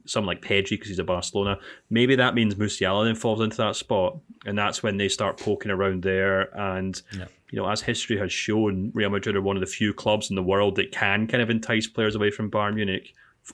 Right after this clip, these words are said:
Speaker 1: on a purely kind of prestigious
Speaker 2: Mm.
Speaker 1: level, not just in terms of pure money, in terms of prestige and in terms of winning Champions Leagues. They're one of the few clubs that can entice players away from Bayern Munich. So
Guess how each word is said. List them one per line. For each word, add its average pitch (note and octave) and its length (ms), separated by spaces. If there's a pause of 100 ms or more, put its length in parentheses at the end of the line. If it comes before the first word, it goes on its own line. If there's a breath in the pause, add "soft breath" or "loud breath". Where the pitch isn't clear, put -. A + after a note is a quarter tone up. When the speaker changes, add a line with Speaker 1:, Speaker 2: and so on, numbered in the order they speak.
(100)
Speaker 1:
on A#2 180
a A2 80
purely G#2 600
kind G2+ 240
of - 340 (460)
prestigious A2+ 840
Speaker 2:
Mm. F#2 40
Speaker 1:
level, G#2 280
not G2 180
just - 140
in A2 80
terms G#2+ 220
of F#2 100
pure F#2 220
money, F#2 380 (380 loud breath)
in G2 140 (260)
terms A2 280
of F2+ 180 (240 loud breath)
prestige A2 680
and G2 120
in F#2+ 40
terms F#2+ 280
of F2+ 100
winning F#2+ 220
Champions F2+ 600
Leagues. G2 300
They're G2+ 100
one G2 120
of F#2+ 40
the F2+ 60
few F#2+ 220
clubs F#2+ 300
that F2+ 140
can F#2+ 120
entice F#2 360
players F#2+ 280
away F#2+ 120
from F#2+ 160
Bayern F#2+ 220
Munich. F#2 240
So F#2+ 260